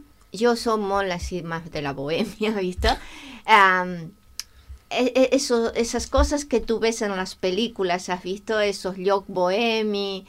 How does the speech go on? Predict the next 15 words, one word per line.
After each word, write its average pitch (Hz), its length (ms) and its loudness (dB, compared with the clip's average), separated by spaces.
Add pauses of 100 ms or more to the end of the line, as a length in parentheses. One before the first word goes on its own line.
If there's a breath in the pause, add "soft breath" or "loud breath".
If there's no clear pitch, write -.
(480 soft breath)
que 196 340 2
estás 202 460 0
escoltant, 202 680 0
o 185 140 -4
sea, 180 340 2
una 180 340 -4
poesía 196 840 2
o 180 120 4
tocando 180 600 0
algú 202 680 2
y 180 120 -2
tú 190 140 -2
estás 196 380 2
con 185 300 -4
el, 175 160 -8